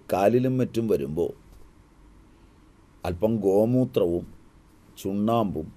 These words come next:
മഞ്ഞളും പുളിയിലയും കൂടി അരച്ച് തുടരെ തുടരെ പുരട്ടിയാൽ നീര് ശമിക്കും.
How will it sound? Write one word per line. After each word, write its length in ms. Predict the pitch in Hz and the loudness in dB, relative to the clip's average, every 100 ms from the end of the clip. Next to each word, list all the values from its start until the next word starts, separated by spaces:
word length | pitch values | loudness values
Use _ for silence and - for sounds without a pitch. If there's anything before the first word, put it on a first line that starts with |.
| - - - _ - - _ - _ _ 90 95 | -20 -20 -20 _ -20 -20 _ -20 _ _ -10 -4
മഞ്ഞളും 580 | 95 98 107 120 98 - - - - - - _ - - - _ - - | -2 0 2 4 2 0 -8 -20 -20 -20 -20 _ -20 -20 -20 _ -20 -10
പുളിയിലയും 680 | 101 110 135 143 139 135 131 117 | -2 2 2 4 4 4 0 0
കൂടി 220 | 127 127 104 | 0 2 2
അരച്ച് 340 | 85 90 - 113 | 2 -4 -8 -6
തുടരെ 300 | 95 95 117 123 - | 0 4 4 4 0
തുടരെ 320 | 98 101 113 - | 2 4 4 0
പുരട്ടിയാൽ 720 | 85 78 76 - 78 65 50 - - - - _ _ - - - - - _ _ - - - - _ 85 | -2 -2 -2 -4 -4 -4 -6 -10 -20 -20 -20 _ _ -20 -20 -20 -20 -20 _ _ -20 -20 -20 -20 _ -6
നീര് 260 | 87 85 85 | -4 -4 -8
ശമിക്കും. 340 | - - - | -10 -16 -18